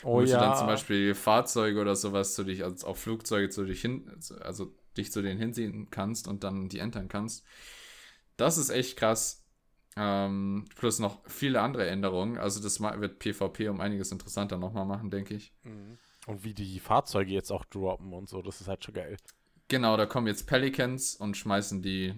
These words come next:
Speaker 2: äh, runter auf die Karte. Ich weiß nicht, ob man die sogar irgendwo anfordern kann an verschiedenen Orten oder sowas. Also ich bin sehr gespannt dann auf, ähm, auf das.
Speaker 1: Mhm. Und
Speaker 2: Es ha-
Speaker 1: ja.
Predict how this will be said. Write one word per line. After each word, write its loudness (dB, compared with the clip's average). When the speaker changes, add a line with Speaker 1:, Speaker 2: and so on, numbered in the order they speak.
Speaker 2:
äh, -6
runter 0
auf 0
die -6
Karte. 0
Ich -2
weiß 4
nicht, 2
ob -2
man 0
die 2
sogar 0
irgendwo -2
anfordern 2
kann 0
an -2
verschiedenen -4
Orten 0
oder 0
sowas. -6
Also 2
ich 2
bin 2
sehr 8
gespannt 2
dann 2
auf, 0
ähm, -2
auf -8
das. -8
Speaker 1:
Mhm. -18
Und 2
Speaker 2:
Es 2
ha- 6
Speaker 1:
ja. -6